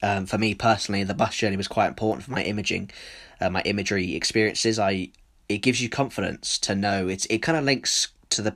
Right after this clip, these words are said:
previous mastery experience quite nicely. If you think about those previous experiences that went well for you, and you imagine how they, how they felt, how they looked from your perspective, how they looked from a,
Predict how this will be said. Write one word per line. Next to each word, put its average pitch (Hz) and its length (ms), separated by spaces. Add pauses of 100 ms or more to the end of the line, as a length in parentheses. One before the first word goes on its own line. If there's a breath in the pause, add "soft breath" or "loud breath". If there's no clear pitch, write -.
(120)
previous 110 420
mastery 110 340
experience 117 420
quite 113 200
nicely. 117 480 (560 loud breath)
If 110 120
you 117 120
think 143 200
about 117 200
those 113 160
previous 113 380
experiences 101 640
that 101 100
went 104 160
well 107 200
for - 120
you, 98 240 (540 loud breath)
and 107 120
you 104 120
imagine 113 420
how 107 220
they, 95 460 (560)
how - 120
they 98 160
felt, 135 380 (300)
how 110 180
they 107 100
looked 110 300
from 104 160
your 110 160
perspective, - 580
how 107 140
they 104 80
looked - 240
from 101 160
a, 95 180